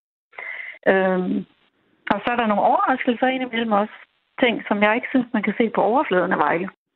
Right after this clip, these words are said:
Og, øh, det er det, jeg håber, at vi kan samle i den her bog som en vidnesbyrd om det, der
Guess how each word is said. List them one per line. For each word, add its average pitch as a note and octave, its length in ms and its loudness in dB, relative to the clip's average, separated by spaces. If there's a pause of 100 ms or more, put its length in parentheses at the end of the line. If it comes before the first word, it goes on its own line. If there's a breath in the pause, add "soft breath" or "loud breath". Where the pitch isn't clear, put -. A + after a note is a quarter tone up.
(1000 loud breath)
Og, G3 340 0
øh, F3+ 180 2 (360)
det C#4 140 6
er C#4 80 4
det, C4+ 160 2
jeg B3+ 140 4
håber, A#3 340 2
at A3+ 280 2
vi G#3 100 -4
kan G3 440 0 (280)
samle A3 360 0
i G3 40 -6
den G#3 200 0
her G#3 140 0
bog A3 440 2
som F#3+ 300 0 (160)
en F#3+ 280 0 (140)
vidnesbyrd A3+ 600 2
om F#3 180 0
det, G3 180 2
der G#3+ 120 2